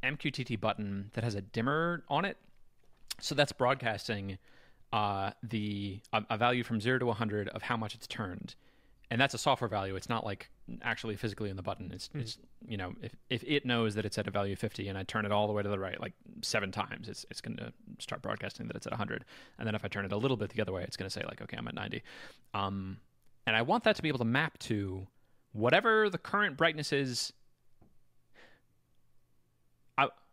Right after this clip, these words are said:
Speaker 1: what, whatever the m-, whatever my software-defined max brightness is of the bulb, that's the highest you can be, and then zero is the lowest you can be.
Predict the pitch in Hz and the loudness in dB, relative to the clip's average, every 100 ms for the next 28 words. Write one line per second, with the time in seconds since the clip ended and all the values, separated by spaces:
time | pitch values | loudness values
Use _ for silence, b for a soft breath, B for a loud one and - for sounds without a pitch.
0 | _ 135 - 139 175 247 170 147 151 160 | _ 4 4 8 8 8 4 4 0 -2
1 | - - _ - 147 220 226 165 - 208 | -6 -20 _ 2 6 6 6 2 4 6
2 | 226 196 180 156 156 151 147 127 - _ | 6 4 2 2 2 2 0 -4 -12 _
3 | 113 127 175 - - 143 135 127 127 117 | -2 2 4 2 2 2 4 0 0 -2
4 | 110 110 110 98 95 - - - _ _ | -2 0 2 2 0 -6 -18 -20 _ _
5 | _ _ _ - - _ _ _ _ _ | _ _ _ -20 -20 _ _ _ _ _
6 | _ - 120 151 180 - 139 - 156 139 | _ -2 6 6 6 2 2 6 6 6
7 | 113 113 104 104 98 95 92 104 _ _ | 2 -4 -2 -2 -2 -4 -6 -10 _ _
8 | _ _ _ 110 120 120 107 127 156 147 | _ _ _ 0 2 2 2 4 4 4
9 | 117 117 120 104 - 101 95 92 92 107 | 4 4 4 2 -2 -6 -4 -4 -4 -8